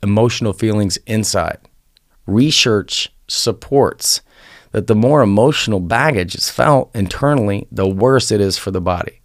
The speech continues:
Nowhere is this demonstrated as clearly as heart disease or emotional in-,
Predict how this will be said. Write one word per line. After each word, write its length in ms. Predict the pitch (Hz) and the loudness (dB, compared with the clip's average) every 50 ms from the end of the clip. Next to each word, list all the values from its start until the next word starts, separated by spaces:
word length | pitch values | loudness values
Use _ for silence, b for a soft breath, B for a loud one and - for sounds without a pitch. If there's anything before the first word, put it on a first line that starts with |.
| _ - | _ -4
Nowhere 720 | 107 104 113 123 131 147 143 135 120 107 98 - - - _ _ _ _ _ _ _ _ _ _ _ _ _ _ _ _ _ _ | 0 2 4 6 6 6 6 4 4 4 2 0 -4 -8 _ _ _ _ _ _ _ _ _ _ _ _ _ _ _ _ _ _
is 220 | - 120 104 98 110 | -4 -4 -2 0 -2
this 140 | 110 - | -2 0
demonstrated 580 | - 120 113 113 110 101 - - 110 104 98 98 | 2 2 2 4 2 0 -2 -2 0 0 0 0
as 120 | 95 - | -2 -6
clearly 440 | - - - 127 120 113 107 104 101 | -8 -8 -4 -2 0 0 0 0 -2
as 120 | 92 87 - | -2 -4 -2
heart 220 | - 123 123 110 | 0 0 0 0
disease 460 | 110 101 98 107 107 107 104 101 95 | -2 -4 -4 -4 -2 -2 -2 -4 -6
or 300 | - 107 104 104 101 80 | -4 -2 -2 0 0 -2
emotional 500 | 85 101 98 104 107 101 - - 98 98 | -2 -2 0 0 0 -2 -2 -4 -6 -6
in-, 160 | 95 95 90 | -4 -6 -8